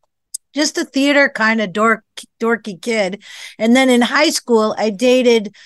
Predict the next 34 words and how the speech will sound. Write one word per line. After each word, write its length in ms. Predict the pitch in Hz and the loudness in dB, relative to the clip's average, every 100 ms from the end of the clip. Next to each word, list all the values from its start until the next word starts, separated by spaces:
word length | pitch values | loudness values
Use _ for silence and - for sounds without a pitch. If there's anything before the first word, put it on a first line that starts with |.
| _ - | _ -2
Tony 380 | 277 277 294 269 | 0 2 2 2
Edwards 480 | 220 220 226 202 | 2 4 2 2
and 160 | 214 214 | -4 -2
Eric 260 | 220 226 220 | 0 0 -2
Stoltz, 640 | - 247 233 - - - | -4 0 0 -2 -10 -8
conce-, 380 | - 220 - 240 - | -4 -4 -2 -6 -2
you 140 | 220 | -2
know, 320 | 202 180 - _ - | -2 -4 -6 _ -8
uh, 140 | 202 - | -8 -4
first 260 | 330 330 311 | -2 -2 0
Tony 380 | 311 277 277 277 | 0 2 0 0
and 120 | 226 | 2
then 140 | 247 240 | 2 2
Eric. 460 | 220 233 202 147 _ - - - | 2 4 2 -2 _ -20 -20 -4
And 160 | 233 240 | 0 2
both 240 | 294 302 | 2 4
those 220 | 285 277 | 2 2
guys 280 | 269 247 226 | 2 2 2
were 160 | 247 233 | 2 4
working 400 | 247 240 247 226 | 2 0 -2 -2
in 260 | 208 202 | -4 -8
Tony, 420 | - 247 233 226 - | -2 2 2 0 -2
uh, 220 | 214 190 | -2 -2
Anthony 460 | - 247 240 226 220 | 0 0 2 0 2
Edwards 380 | 214 202 196 202 | 0 -2 -6 -6
and 100 | 185 | -6
Eric 220 | 202 202 185 | -4 -4 -4
Stoltz. 440 | - 190 170 - _ - | -6 -6 -6 -14 _ -6
Anthony 800 | 226 277 311 311 240 233 240 - | 0 0 0 0 2 2 0 -4
or 140 | 196 190 | -8 -6
Tony, 640 | 233 277 254 208 214 220 - - - _ | -4 -2 0 -2 -4 -8 -12 -20 -20 _
uh, 280 | 226 220 214 | -2 2 2
had 260 | - 240 | 2 0
an 100 | 220 | 0